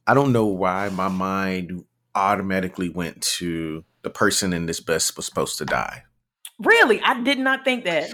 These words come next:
Speaker 1: Beca-, because, you know, every Spider-Man has trauma. And that,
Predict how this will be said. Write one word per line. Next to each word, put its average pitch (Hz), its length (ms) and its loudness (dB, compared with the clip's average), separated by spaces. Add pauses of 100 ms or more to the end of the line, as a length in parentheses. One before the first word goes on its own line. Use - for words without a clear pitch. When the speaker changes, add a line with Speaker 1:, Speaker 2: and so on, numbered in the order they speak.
(140)
Speaker 1:
Beca-, 135 440 0
because, 143 560 2
you 156 120 2
know, 170 240 2
every 160 320 0
Spider-Man 113 600 -2
has 101 480 -2
trauma. 78 800 -8
And 117 180 0
that, 123 220 0